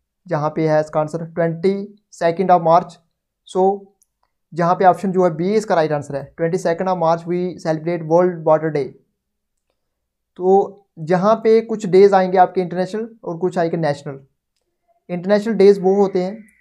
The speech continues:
जो हम पूरी वर्ल्ड में जो एक ही दिन में सेलिब्रेट किए जाते हैं, और नेशनल डेज वो होते हैं जो सिर्फ हम इंडिया में सेलिब्रेट करते हैं। तो उसकी एग्जांपल मैं आपको बताऊंगा आगे।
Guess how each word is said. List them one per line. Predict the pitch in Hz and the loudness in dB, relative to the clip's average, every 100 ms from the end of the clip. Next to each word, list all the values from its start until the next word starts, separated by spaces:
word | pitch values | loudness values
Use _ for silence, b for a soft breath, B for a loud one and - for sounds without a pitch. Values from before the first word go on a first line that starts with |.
| - | -4
जो | 170 | 0
हम | 180 190 | 0 -2
पूरी | 185 185 190 190 196 - | -2 0 0 -2 -10 -14
वर्ल्ड | 156 180 185 | 2 4 4
में | 185 | 0
जो | 175 180 | 0 2
एक | 185 196 | 4 4
ही | 196 | 2
दिन | 180 | -2
में | 180 175 | -4 -4
सेलिब्रेट | 180 165 175 165 | -4 -2 -2 -2
किए | 175 | -2
जाते | 170 165 160 | -2 -2 -4
हैं, | 165 - b b b - | -8 -12 b b b -6
और | 175 | 0
नेशनल | 170 170 214 | 0 0 0
डेज | 190 190 | 2 2
वो | 170 180 196 | 2 2 2
होते | 175 | 0
हैं | 180 | -2
जो | 180 | -4
सिर्फ | 185 202 202 | -4 -4 -2
हम | 185 | -4
इंडिया | 175 170 | 0 0
में | 175 170 | 0 -2
सेलिब्रेट | 160 139 139 | -4 -4 -6
करते | 135 131 | -6 -10
हैं। | 131 123 _ _ _ _ - | -12 -14 _ _ _ _ -8
तो | |
उसकी | 180 175 202 | -6 -4 -4
एग्जांपल | 170 175 170 | -2 -2 0
मैं | 185 | 0
आपको | 180 175 | 0 -2
बताऊंगा | 165 160 185 175 | 0 2 2 0
आगे। | 156 | -2